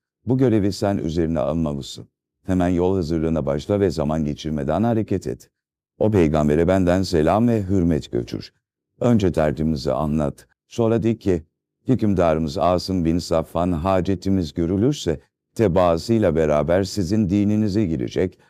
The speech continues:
aksi halde sizinle savaşacaktır.'" Numan yeri öpüp huzurundan çıktı. Hızla konağa döndü. Hemen yol hazırlığı yapmaya başladı ve birkaç gün sonra Hazreti Süleyman'a sunulmak üzere hükümdarın verdiği hediyelerle yola çıktı.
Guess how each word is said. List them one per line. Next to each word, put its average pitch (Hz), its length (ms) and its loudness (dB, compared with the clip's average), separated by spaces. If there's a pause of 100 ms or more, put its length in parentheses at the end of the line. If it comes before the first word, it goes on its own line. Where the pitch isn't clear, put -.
(180)
aksi - 320 -4
halde 69 300 -2
sizinle 76 480 -4
savaşacaktır.'" 95 1040 -4 (1000)
Numan 104 420 2
yeri 98 280 2
öpüp 76 280 -4
huzurundan 95 720 0
çıktı. - 420 -8 (300)
Hızla 117 320 -2
konağa 90 480 0
döndü. 62 380 -8 (300)
Hemen 85 260 0
yol 82 260 2
hazırlığı 76 400 0
yapmaya 76 400 -2
başladı 78 400 -2
ve 76 120 0
birkaç 110 380 -2
gün 98 140 -2
sonra 82 420 0
Hazreti 90 420 0
Süleyman'a 82 540 -2
sunulmak 104 520 -2
üzere 78 280 -4 (220)
hükümdarın 95 580 2
verdiği 85 420 2
hediyelerle 82 680 0 (120)
yola 82 280 -2
çıktı. - 360 -14